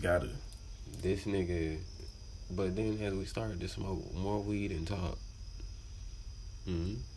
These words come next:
Speaker 2: Oh. Nigga said, "Are we being finessed by the major corporations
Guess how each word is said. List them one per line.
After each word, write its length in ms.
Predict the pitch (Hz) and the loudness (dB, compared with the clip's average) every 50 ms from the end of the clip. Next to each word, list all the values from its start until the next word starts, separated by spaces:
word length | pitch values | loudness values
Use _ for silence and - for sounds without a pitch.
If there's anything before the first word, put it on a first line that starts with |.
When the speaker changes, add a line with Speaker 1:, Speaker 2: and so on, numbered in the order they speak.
| - - - - - - - - - - - - - - - - - - - - - - - - - - - - - - - - - - - - - - - | -10 -10 -10 -10 -10 -12 -12 -12 -12 -12 -12 -12 -12 -12 -12 -12 -12 -12 -12 -10 -12 -12 -12 -12 -12 -12 -12 -12 -12 -12 -12 -10 -10 -10 -10 -10 -10 -10 -6
Speaker 2:
Oh. 200 | - 90 87 80 - - - - - - - - - - - - - - - - - - - - - - - | -4 -4 -4 -4 -4 -6 -8 -10 -10 -10 -10 -10 -10 -10 -10 -10 -12 -12 -12 -12 -12 -12 -12 -12 -10 -4 0
Nigga 300 | 90 92 95 87 87 92 | 4 6 6 6 6 4
said, 580 | 90 - - 95 87 87 87 87 87 87 85 - - - - - - - - - - - - - - - - - - - - - - - - - - - - - - - - - - - - - - - - - - - - - - - - - - - - - - - - - - - | 0 0 0 0 2 2 2 0 0 -2 -2 -4 -6 -8 -12 -12 -12 -10 -10 -10 -10 -10 -10 -12 -12 -10 -10 -10 -10 -10 -10 -12 -12 -12 -12 -12 -10 -8 -8 -8 -8 -10 -10 -10 -10 -10 -10 -10 -10 -10 -10 -10 -10 -10 -10 -10 -10 -10 -10 -10 -10 -10 -10 -10 -10 -10 -10 -6 0 2
"Are 120 | 98 95 | 2 4
we 160 | 92 95 107 | 4 4 4
being 320 | 98 92 98 98 92 87 82 | 4 4 6 6 6 4 4
finessed 640 | - 76 78 80 80 85 95 117 113 - - - - - - - - - - - - - - - - - - - - - - - - - - 85 | 2 0 0 2 2 2 2 2 0 -2 -6 -8 -8 -8 -8 -8 -8 -8 -8 -8 -8 -8 -10 -10 -12 -12 -10 -10 -10 -8 -8 -8 -8 -4 2 4
by 160 | 95 92 90 | 6 6 6
the 120 | 82 85 | 6 4
major 400 | 82 85 92 98 104 95 98 90 | 2 4 4 4 4 4 4 2
corporations 880 | 85 - 92 87 92 - 85 78 73 82 101 110 - - 95 98 117 | 2 2 0 -2 0 0 0 0 0 2 0 0 0 -2 -4 -2 -2